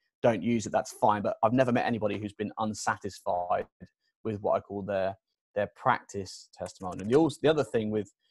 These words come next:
testimonials and filming people, you know, let's say that someone does your online course and then you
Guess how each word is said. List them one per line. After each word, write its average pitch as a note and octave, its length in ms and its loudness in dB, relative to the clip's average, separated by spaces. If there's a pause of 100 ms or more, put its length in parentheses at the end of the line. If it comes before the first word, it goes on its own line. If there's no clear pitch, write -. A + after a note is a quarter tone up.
(320)
testimonials A2 600 0
and G2 140 -8
filming G#2+ 640 2
people, G2+ 580 -6
you - 80 -8
know, F#2+ 80 -6
let's - 260 -6
say G2+ 140 -2
that F#2+ 160 -10
someone G2+ 340 -6
does G2+ 260 -6
your G2+ 260 -4
online G#2 400 -4
course G#2+ 440 0
and G2 140 -6
then F#2+ 140 -4
you F#2+ 200 -4